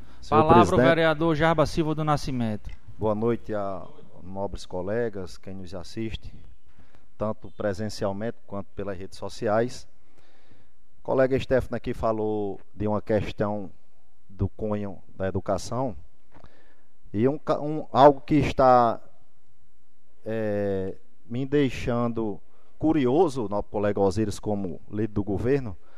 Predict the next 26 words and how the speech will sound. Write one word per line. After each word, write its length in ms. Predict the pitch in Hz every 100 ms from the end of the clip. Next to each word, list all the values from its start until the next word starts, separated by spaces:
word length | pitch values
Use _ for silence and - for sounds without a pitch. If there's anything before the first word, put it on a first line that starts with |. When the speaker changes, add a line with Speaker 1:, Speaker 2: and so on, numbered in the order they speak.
| - - -
Speaker 1:
sei 160 | - 131
se 80 |
Vossa 380 | 113 127 - 127
Excelência 360 | 107 123 139 131
e 40 |
os 80 | 110
demais 400 | 117 113 117 -
têm 440 | 113 110 107 101 -
conhecimento 840 | 120 120 - 110 110 139 147 95 - - - - - - - - - - - -
de 100 | 110
uma 100 | 139
baldeação 640 | 156 160 156 156 143 156 151
que 80 | -
tá 140 | 143
sendo 260 | - 156 147
feita 480 | - 143 151 151
às 140 | 131 123
margens 340 | 131 135 131
da 140 | 139 135
B 100 | 135
R 160 | 135
quatrocentos 560 | - 143 143 156 160 156
e 60 |
vinte 220 | 147 165 -
e 40 |
sete, 500 | - 123 139 -